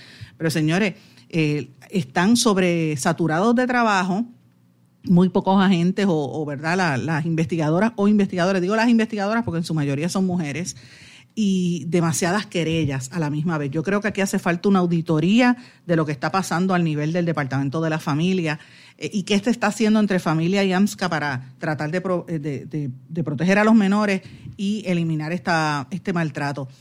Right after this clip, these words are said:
Yo digo que usted si escucha un maltrato o ve a alguien golpeando a un niño, usted tiene que refer-, referirlo inmediatamente, porque quizás la vida de ese niño se puede salvar. Y mientras tanto, exigirle a las autoridades que tomen acción.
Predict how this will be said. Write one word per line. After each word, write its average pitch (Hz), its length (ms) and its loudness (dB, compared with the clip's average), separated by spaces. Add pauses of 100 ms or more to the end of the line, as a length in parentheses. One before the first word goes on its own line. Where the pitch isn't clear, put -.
(260)
Yo 208 140 2
digo 254 220 4
que 208 100 0
usted 208 280 2
si 226 140 -2
escucha 185 720 -4
un 170 140 -4
maltrato 185 500 -2
o 175 140 -2
ve 190 280 2
a 160 180 -2
alguien 180 260 0
golpeando 160 420 -2
a - 20 -2
un 185 40 0
niño, 190 180 -2
usted 170 180 -8
tiene 160 160 -6
que 202 120 -4
refer-, 208 340 -4
referirlo 190 500 -2
inmediatamente, 180 840 0 (380)
porque 151 560 -2 (420)
quizás 185 320 0
la 202 120 2
vida 202 200 2
de 196 60 2
ese 196 160 -2
niño 190 240 0
se 180 100 -6
puede 156 260 -6
salvar. 147 460 -4 (400)
Y 180 80 -4
mientras 175 380 0
tanto, 233 480 4
exigirle 202 600 4
a 190 60 2
las 185 120 0
autoridades 165 640 -2
que 170 120 -6
tomen 165 280 -2
acción. 165 520 -4